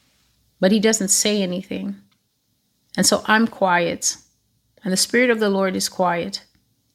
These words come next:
And then I finally say, "Lord, when you say sulfur, do you mean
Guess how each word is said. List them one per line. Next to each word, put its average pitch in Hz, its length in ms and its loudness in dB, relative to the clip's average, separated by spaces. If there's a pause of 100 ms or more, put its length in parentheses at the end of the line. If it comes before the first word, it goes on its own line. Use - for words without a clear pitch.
(120)
And 196 120 2
then 208 140 4
I 202 80 4
finally 196 480 -2
say, 196 400 -6 (760)
"Lord, 208 440 0 (1300)
when 240 320 6
you 254 140 0
say 208 280 -2
sulfur, 196 720 -6 (600)
do 208 100 0
you 214 180 2
mean 240 600 4